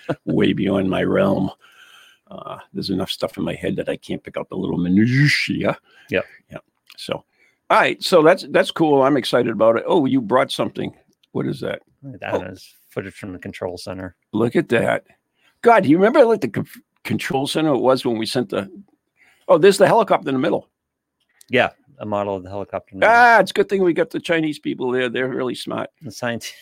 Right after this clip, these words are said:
Speaker 2: <laughs> scientists are all excited.
Speaker 1: So what do they do? They, they pan to the, the Japanese girl. The room was full of <laughs> scientists. That's
Speaker 2: They,
Speaker 1: the
Speaker 2: they'll,
Speaker 1: one.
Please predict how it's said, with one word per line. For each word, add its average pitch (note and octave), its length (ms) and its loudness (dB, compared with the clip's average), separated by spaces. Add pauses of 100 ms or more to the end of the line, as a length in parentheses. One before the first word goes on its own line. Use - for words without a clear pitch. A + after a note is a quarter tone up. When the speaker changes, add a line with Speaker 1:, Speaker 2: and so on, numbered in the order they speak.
(340)
Speaker 2:
<laughs> - 320 -20
scientists - 720 -10
are C3 180 -4
all B2+ 160 -2
excited. G2 440 -8 (1500)
Speaker 1:
So - 180 8
what D#3 140 4
do E3 60 -2
they F3+ 120 4
do? E3 180 4
They, C#3 140 4
they C3 180 -2
pan D3 300 -4
to D3 80 -4
the, G2+ 180 -6 (200)
the A2+ 240 -6 (260)
Japanese A#2+ 960 -2 (100)
girl. F#2 300 -4 (1000)
The C3 100 4
room D3 280 4
was A2+ 160 -2
full - 360 -2
of - 140 -8
<laughs> - 80 -20
scientists. D3 640 0
That's G3 120 2
Speaker 2:
They, - 60 2
Speaker 1:
the B3 160 -4
Speaker 2:
they'll, F3+ 140 4
Speaker 1:
one. C#4+ 180 4